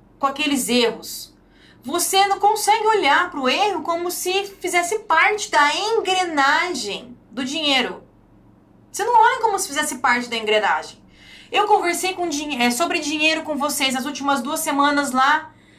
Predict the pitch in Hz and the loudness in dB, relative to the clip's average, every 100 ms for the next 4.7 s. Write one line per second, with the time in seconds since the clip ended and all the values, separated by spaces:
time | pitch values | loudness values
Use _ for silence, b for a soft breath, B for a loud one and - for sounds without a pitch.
0 | B 226 262 294 294 302 294 254 240 254 | B 0 2 2 -2 -4 -2 -2 0 -2
1 | 254 269 262 277 262 285 247 214 226 262 | -2 -2 -2 -2 -2 -2 0 0 2 2
2 | 233 190 175 165 180 180 180 165 151 175 | 0 0 -4 -8 -10 -10 -12 -12 -8 -8
3 | - - - - - 190 247 277 269 254 | -8 -10 -14 -12 -2 0 2 0 2 4
4 | 226 208 254 247 302 220 - | 4 4 0 0 -2 -2 -8